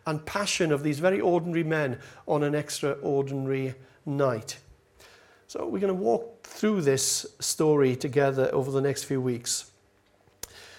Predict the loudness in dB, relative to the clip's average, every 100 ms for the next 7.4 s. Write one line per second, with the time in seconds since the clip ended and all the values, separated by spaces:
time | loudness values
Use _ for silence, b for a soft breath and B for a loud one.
0 | B B B 0 0 2 4 4 4 0
1 | -2 0 0 -2 -2 0 0 0 -2 0
2 | 2 0 -4 -8 -12 _ _ _ -6 -2
3 | -2 -4 -2 -2 0 -2 -4 -4 -6 -2
4 | -2 -2 -6 -6 -8 -8 -10 -6 -4 -2
5 | -2 0 0 0 -2 -2 -4 -4 -6 -2
6 | -4 -4 -6 -6 -4 -4 -4 -2 -2 -2
7 | -4 -4 -4